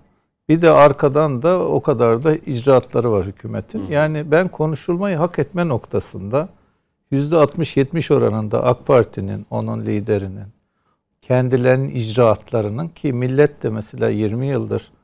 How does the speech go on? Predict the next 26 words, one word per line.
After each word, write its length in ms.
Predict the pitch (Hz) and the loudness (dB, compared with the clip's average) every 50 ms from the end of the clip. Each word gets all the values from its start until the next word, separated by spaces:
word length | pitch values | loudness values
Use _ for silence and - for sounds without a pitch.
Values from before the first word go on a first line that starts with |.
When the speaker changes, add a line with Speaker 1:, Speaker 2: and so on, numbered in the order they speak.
| _ _ _ _ _ _ _ _ _ - | _ _ _ _ _ _ _ _ _ -10
Speaker 1:
bu 40 | |
partinin 440 | 117 - 131 120 117 - - 143 127 | -2 2 4 4 4 4 0 -4 -2
hala 360 | 120 120 123 139 156 151 123 | 2 4 4 4 6 6 4
arkasında 580 | 110 107 101 - - 110 - - 131 113 107 98 | 4 4 2 0 -6 -10 -8 -8 -6 -4 -4 0
direk 300 | 113 107 113 110 107 - | 0 0 0 0 -2 -4
gibi 240 | - 104 98 104 98 | -8 -6 -6 -6 -4
duruyorsa 560 | 110 110 113 135 143 120 95 - - 110 101 | -4 -2 0 2 2 2 0 -2 -6 -6 -2
bazı 260 | 110 113 107 98 101 | 0 0 0 0 -2
partiler 520 | - - 113 107 104 - - 113 110 110 104 | -2 0 0 0 0 0 -4 -2 -2 0 -2
zaaf 380 | 92 - 107 104 104 98 - | -2 -2 -2 -2 -2 -2 -4
uğramasına 600 | 113 110 110 113 104 104 101 - - - 143 135 | -6 -6 -4 -4 -4 -6 -8 -10 -10 -6 -6 -4
rağmen 380 | 120 98 95 101 120 151 175 175 - _ _ _ _ _ _ _ _ _ _ - | -4 -4 -6 -6 -6 -6 -6 -6 -10 _ _ _ _ _ _ _ _ _ _ 0
ben 200 | 160 185 202 190 | 2 2 2 2
bunu 160 | 185 185 170 | 0 0 0
hak 180 | 175 175 - 185 | 0 0 0 0
ettiğini 460 | 160 - - - 131 113 104 98 101 | -2 -2 -2 -4 -4 -2 -2 -4 -6
düşünüyorum. 640 | 113 - - - 160 180 202 196 156 127 151 170 226 _ - | -8 -8 -8 -8 -6 -4 -2 0 0 -2 -2 -4 -8 _ -12
Böyle 480 | 135 123 147 185 277 285 233 165 160 | -8 -4 -4 -2 -2 0 0 0 0
bir, 260 | 185 190 214 214 - - - - | 0 -4 -4 -4 -8 -14 -10 -6
e, 140 | 143 139 131 | -4 -4 -2
zafiyet 760 | 123 120 139 156 165 160 - - 196 196 185 - - - - | 2 4 6 6 6 6 4 4 4 4 4 4 -2 -4 2
algısı 460 | - 147 143 147 143 147 - - - | 4 4 4 4 2 -2 -4 0 0
olarak 380 | 185 175 135 107 107 120 151 147 - - | 2 2 2 2 0 0 -2 -4 -4 -8
işte, 480 | 143 - - - - 156 156 156 160 - - _ _ _ _ _ _ _ _ _ _ - | -10 -10 -10 -4 0 2 2 2 0 -4 -14 _ _ _ _ _ _ _ _ _ _ -6
e, 80 | 147 123 | -4 -2
yüzde 680 | 120 123 135 156 165 160 160 170 185 175 175 170 170 | 0 2 2 2 2 2 2 2 4 4 4 4 2